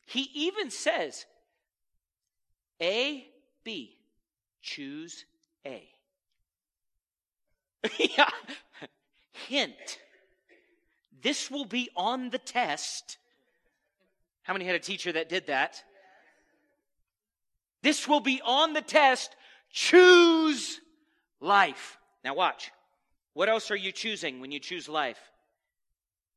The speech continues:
Blessing. They go together. What is the other one? Cursing and what? Death. They go what? Hand in hand.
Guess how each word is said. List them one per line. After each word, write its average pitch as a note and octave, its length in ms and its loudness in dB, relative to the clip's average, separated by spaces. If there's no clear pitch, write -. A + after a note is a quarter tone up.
Blessing. C#3+ 480 -8
They D3+ 120 -6
go F3 240 -2
together. D3 520 -4
What G#3+ 220 8
is G#3+ 160 -2
the A3+ 160 2
other B3+ 240 4
one? C3+ 220 -8
Cursing B3 580 0
and F3+ 160 -2
what? F3+ 280 0
Death. F3+ 460 2
They E3+ 120 0
go E3+ 140 0
what? D#3+ 260 0
Hand C3+ 200 -12
in C#3+ 120 -12
hand. A2+ 240 -18